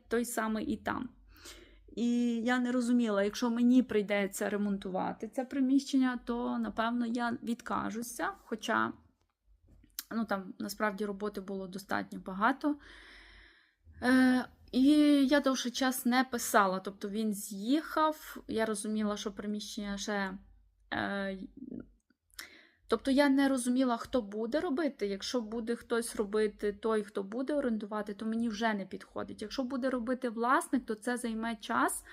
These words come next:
але, можливо, він буде робити його під когось, а не під мене. І я зустріла управляючого домом, і ніби кажу, що там на рахунок цього приміщення. А він каже: «А чого ти не пишеш? Там, —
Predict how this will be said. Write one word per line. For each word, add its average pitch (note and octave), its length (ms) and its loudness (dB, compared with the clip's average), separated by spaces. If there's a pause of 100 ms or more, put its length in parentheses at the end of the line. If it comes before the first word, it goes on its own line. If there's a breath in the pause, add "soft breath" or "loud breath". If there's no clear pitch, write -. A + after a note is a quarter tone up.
(280 loud breath)
але, A#3+ 160 2
можливо, A3+ 580 0
він A#3+ 160 0
буде A#3+ 260 -2
робити A#3 400 0
його A3+ 280 -2
під - 240 -8
когось, - 760 -2 (480)
а G3+ 120 0
не G#3 160 -2
під G3+ 200 -10
мене. G3 420 -2 (1700 loud breath)
І A#3 80 -2
я C4+ 220 6
зустріла A#3+ 960 0 (160)
управляючого G#3+ 1080 0
домом, F#3+ 580 -2 (640)
і B3 320 -2
ніби G#3+ 240 -6
кажу, C4 320 2
що A#3+ 220 -6
там A3+ 220 -4
на G3+ 100 -8
рахунок G3+ 380 -8
цього G3 260 -6
приміщення. A#3+ 680 -4 (440 loud breath)
А G#3 100 -2
він B3 180 0
каже: A#3 380 0
«А A3 80 -4
чого C4+ 200 0
ти A#3+ 160 -2
не G#3 140 -6
пишеш? A#3+ 540 0
Там, — G#3 500 -6